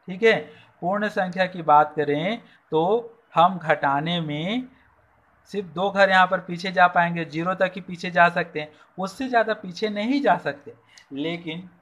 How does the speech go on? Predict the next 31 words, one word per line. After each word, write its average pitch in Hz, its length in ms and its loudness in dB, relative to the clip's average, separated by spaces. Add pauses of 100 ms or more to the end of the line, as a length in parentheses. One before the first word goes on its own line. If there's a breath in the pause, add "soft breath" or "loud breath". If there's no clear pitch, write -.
(360)
मैंने 147 240 -4
आपको 156 260 -2
बताया 175 380 2
था 175 140 -4
कि 139 140 -12
यहाँ 135 180 -2
पर 135 180 -6
ऋणात्मक 139 440 -4
संख्याएं 170 500 -6
भी 147 200 -12
होती 180 340 -10
है, 165 140 -6 (320 loud breath)
ठीक 175 200 -12
है। 160 120 -4 (200 loud breath)
और 160 140 -4
ऋणात्मक 170 460 -2
संख्याओं 180 680 -4
को 180 160 -12
क्या 185 280 0
बोलते 151 340 -6
हैं? 120 220 -18 (320 soft breath)
जब 170 240 2
हम 180 240 0
इस 170 180 -8
ज़ीरो 170 340 -2
में, 165 300 -6 (140)
इन 139 140 -10
धनात्मक 147 500 2
संख्या 160 400 -2
में 147 240 -6 (440 loud breath)
ऋ-, 151 220 -2